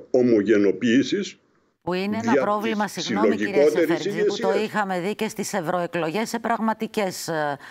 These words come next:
Speaker 2: ε, πανεθνικές πλέον, ε, κάλπες, ε, τη μεγάλη στέρηση του πασόκ στο λεκανοπέδιο, στα αστικά κέντρα.
Speaker 1: Πράγμα το οποίο όμως είναι ένα πολύ σοβαρό στρατηγικού χαρακτήρα πρόβλημα.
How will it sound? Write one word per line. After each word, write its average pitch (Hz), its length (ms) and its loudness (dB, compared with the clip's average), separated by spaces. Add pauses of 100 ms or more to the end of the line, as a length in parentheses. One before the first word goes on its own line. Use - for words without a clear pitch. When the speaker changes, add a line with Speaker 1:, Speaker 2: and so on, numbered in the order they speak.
(220)
Speaker 2:
ε, 127 60 0 (400)
πανεθνικές 151 680 -4
πλέον, 139 460 -2
ε, 139 40 0 (460)
κάλπες, 156 540 -2 (500)
ε, 175 60 -4
τη 185 120 -4
μεγάλη 180 480 0
στέρηση 196 440 -4
του 151 100 -8
πασόκ 240 340 -2
στο - 120 -6
λεκανοπέδιο, 180 680 -2
στα 147 140 -4
αστικά 147 300 -6
κέντρα. 110 380 -8 (1200)
Speaker 1:
Πράγμα 131 560 2
το 156 100 2
οποίο 151 400 6
όμως 156 280 0
είναι 160 200 2
ένα 156 160 2
πολύ 131 300 2
σοβαρό 131 640 4
στρατηγικού 107 800 0
χαρακτήρα 147 580 4
πρόβλημα. 117 500 2